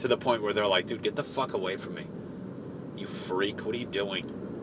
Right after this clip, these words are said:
Even they're like, "We, you don't eat hot dogs and Wiener Schnitzel. What do you have, a death wish? Do you wanna shit everywhere?" They're like, "I'm homeless. I got no, I have no dent-, uh, medical plan. I'm not gonna be eating a Wiener Schnitzel dog."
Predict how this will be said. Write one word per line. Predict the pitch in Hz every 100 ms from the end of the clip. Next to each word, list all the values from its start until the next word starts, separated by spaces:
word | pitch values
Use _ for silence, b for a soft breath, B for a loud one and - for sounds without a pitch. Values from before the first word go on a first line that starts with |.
| - - - - - - - - -
Even | 117 117
they're | 104 107
like, | 104 92
"We, | 98 117
you | 110
don't | 131 156
eat | 123
hot | - - 110 101
dogs | 101 101 104
and | 113 -
Wiener | - - 101
Schnitzel. | - 123 117 113
What |
do | 123
you | 110
have, | 85
a | 85
death | 101 - -
wish? | 143 156 - - - - - - - -
Do | -
you | 127
wanna | 95 101 117 117
shit | - - 143 143 147
everywhere?" | 143 143 147 156 156 - -
They're | -
like, | 120 117 - - - - - - - - - - - - -
"I'm | 113
homeless. | - - 135 95 85 -
I | 104
got | 107 107 - - - - - - - -
no, | 117 123 117 -
I | 113
have | 113 113
no | 120 120
dent-, | - 117 120 123
uh, | 117
medical | 107 110 117 120 113
plan. | 101 - 95 87
I'm | 98
not | 107
gonna | 117
be | 113
eating | 113 101
a |
Wiener | 87 95 98 98 92
Schnitzel | - 90 98 95
dog." | 92 85